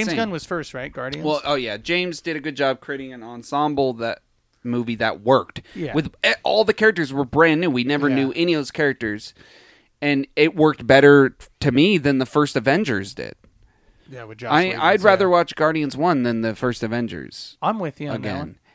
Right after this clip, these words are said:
Speaker 1: And,
Speaker 2: I'm with you.
Speaker 1: and I, and it's like I already met all those characters.
Speaker 2: Yeah.
Speaker 1: But
Speaker 2: I'm with you.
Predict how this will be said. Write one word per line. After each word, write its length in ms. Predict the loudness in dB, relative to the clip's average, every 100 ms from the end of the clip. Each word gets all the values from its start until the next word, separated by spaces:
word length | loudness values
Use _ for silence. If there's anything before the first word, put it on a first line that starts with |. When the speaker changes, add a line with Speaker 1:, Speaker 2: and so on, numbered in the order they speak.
| -6
Speaker 1:
And, 200 | -2 -2
Speaker 2:
I'm 40 |
with 140 | -4 -10
you. 140 | -14 -16 -14
Speaker 1:
and 340 | -8 -4 -4 -2
I, 160 | -2
and 260 | 0 -2 -4
it's 120 | -2
like 140 | -2
I 80 | 2
already 260 | 2 2 0
met 180 | 0 0
all 120 | 0
those 220 | -4 -12
characters. 500 | -12 -14 -14 -20 _ _ -14
Speaker 2:
Yeah. 240 | -12 -12 -16 _
Speaker 1:
But 260 | 0 2 0
Speaker 2:
I'm 100 | -12
with 200 | -14 -14
you. 120 | -14